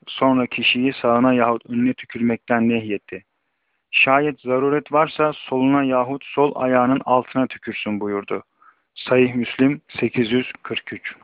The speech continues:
Ümmül Müminin Ayşe radıyallahu anh şöyle anlatır.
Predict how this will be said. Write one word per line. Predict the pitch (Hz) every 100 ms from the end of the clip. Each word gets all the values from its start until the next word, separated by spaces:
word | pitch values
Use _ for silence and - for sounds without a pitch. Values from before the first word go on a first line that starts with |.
| _ _ _ _ _ - _ _ _ _ _ _ - _ _ _ _ _ _ _ _ 587 _ _ _ _ 640 605 _ 554 _ _ _ _ _ _ _ _ _ _ -
Ümmül | 180 180 175
Müminin | 165 156 156 151 160 180 -
Ayşe | 143 143 147 156
radıyallahu | 143 135 143 139 147 147
anh | 139 143
şöyle | - 139 123
anlatır. | 110 101 98 - -